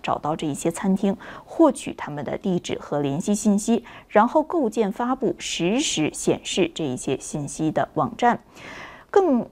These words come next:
让人觉得这个，这个有意思的是什么呢？在工作的时候啊，你可以看到他执行的所有任务，你可以看到他正在，啊，这个写代码的时候会自己去找到并且修复他在代码中的任务。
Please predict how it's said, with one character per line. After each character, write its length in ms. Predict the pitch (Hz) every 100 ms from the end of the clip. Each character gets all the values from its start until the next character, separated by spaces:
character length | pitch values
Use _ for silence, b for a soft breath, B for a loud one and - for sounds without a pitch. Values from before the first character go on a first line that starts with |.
| _ -
让 140 | 247
人 100 | 233
觉 100 | 220
得 280 | 196 185 180
这 160 | -
个， 160 | 175 -
这 100 | 170
个 180 | 170 160
有 200 | 160 -
意 140 | 254 226
思 100 | -
的 80 |
是 160 | 156 170
什 140 | -
么 100 | 220
呢？ 160 | 156 - - B B
在 140 | -
工 200 | 302 320
作 140 | 330 302
的 80 | 208
时 160 | -
候 140 | 170 160
啊， 100 | 120
你 120 | 147
可 120 | -
以 80 | 233
看 200 | - 247
到 100 | 175
他 140 | 175
执 240 | 196 175 208
行 180 | 175 160
的 140 | 175
所 200 | - 190
有 140 | 254
任 160 | 156 175
务， 240 | 151 - - B -
你 100 | 202
可 140 | 285
以 80 | 226
看 260 | - 285
到 180 | 196 160
他 220 | - 180 196
正 260 | - 311
在， 240 | 226 160 - B B
啊， 180 | - 160 B B
这 100 | 214
个 160 | 196 147
写 300 | - 180 262
代 180 | 302 247
码 200 | - -
的 100 | 196
时 140 | -
候 60 | 160
会 160 | - 226
自 180 | 403
己 140 | 381 -
去 200 | - 226
找 220 | - - -
到 120 | 175
并 200 | 208 202
且 160 | -
修 280 | 160 - 262
复 220 | 277 240
他 220 | - - 151
在 180 | 143
代 180 | 131 170
码 220 | 143 -
中 220 | - 156 147
的 120 | 127
任 200 | 165 151
务。 200 | 143